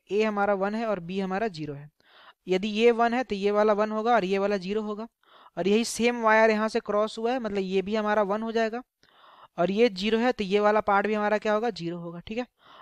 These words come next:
और ये वन ज़ीरो का हमारा और गेट है। वन ज़ीरो का और गेट क्या होता है, तो वन ज़ीरो का और गेट आपका वन आता है, और वन वन ये हमारा एंड गेट है। वन वन जब रहता है, जब दोनों हाई रहते हैं, तो एंड गेट का आउटपुट हाई आता है, ठीक है।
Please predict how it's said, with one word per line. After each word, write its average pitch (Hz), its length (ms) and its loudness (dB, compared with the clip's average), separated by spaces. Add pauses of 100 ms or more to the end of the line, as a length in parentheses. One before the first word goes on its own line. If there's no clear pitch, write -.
(120)
और 180 80 0
ये 220 100 6
वन 226 260 4
ज़ीरो 240 300 2
का 247 140 2
हमारा 240 260 4
और 185 340 0
गेट 165 220 -4
है। 156 120 -10
वन 190 240 -4
ज़ीरो 214 220 -2
का 214 80 -2
और 190 220 2
गेट 214 160 -2
क्या 214 120 0
होता 156 220 -4
है, 143 80 -12
तो 156 80 -16
वन 196 180 -6
ज़ीरो 202 180 0
का 202 100 -4
और 175 200 0
गेट 196 180 -2
आपका 196 180 -2
वन 196 200 -2
आता 220 240 -6
है, 208 100 -12 (680)
और 190 160 4
वन 226 200 6
वन 254 200 2
ये 220 160 4
हमारा 220 260 4
एंड 214 300 -2
गेट 240 220 0
है। 269 60 -2
वन 208 220 -2
वन 220 200 -2
जब 214 140 0
रहता 208 220 -2
है, 269 60 -2
जब 214 120 -2
दोनों 185 280 -4
हाई 185 220 0
रहते 214 280 0
हैं, 277 100 -10 (560)
तो 180 100 -8
एंड 202 260 2
गेट 208 180 2
का 214 120 2
आउटपुट 196 320 0
हाई 185 260 -2
आता 220 240 -2
है, 214 100 -8
ठीक 233 160 -8
है। 254 80 -6